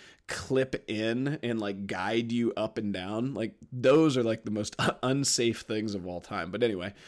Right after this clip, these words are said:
um, I digress on that. But that's what we create. So we create these Nautilus machines, and now you take more free weights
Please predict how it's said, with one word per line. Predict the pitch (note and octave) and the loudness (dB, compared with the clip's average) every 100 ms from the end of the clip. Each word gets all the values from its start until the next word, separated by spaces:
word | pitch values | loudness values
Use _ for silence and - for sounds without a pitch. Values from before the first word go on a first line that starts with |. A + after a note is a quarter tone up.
| - - - | -18 -18 0
um, | B2+ B2 A2+ G#2 G2+ G#2 A#2 - | 4 6 6 4 0 -4 -8 -6
I | G#2+ | -4
digress | G2+ G2 G2+ F#2+ | -4 -4 -4 -4
on | G2 F#2+ | -6 -6
that. | G2 F2 - - - | -6 -8 -12 -20 -6
But | - C#3+ | -2 2
that's | D3+ E3+ G3 | 2 2 0
what | D#3+ | 2
we | E3+ | 0
create. | - F#3+ F3 | 4 4 4
So | D#3 | 0
we | |
create | - E3 F3 | 4 2 4
these | D#3 A#2 | 0 0
Nautilus | G#2+ C3 C3 F2 | -2 0 0 -2
machines, | E2+ - D2+ C#2 A2 D3+ - - - | -6 -8 -8 -6 -6 -4 -6 -6 -2
and | C3 C#3 C3+ C3 | 2 2 2 0
now | C3+ F3 F3 | -2 -2 0
you | E3 D#3+ | 0 -2
take | - D#3+ D#3 | -2 -2 -2
more | A#2+ A#2+ C3+ D#3 F#3+ E3 G2 - _ | -8 -8 0 0 2 0 -2 -8 _
free | - G2+ G2+ | -12 -4 -2
weights | F2 D2+ - | -2 -4 -6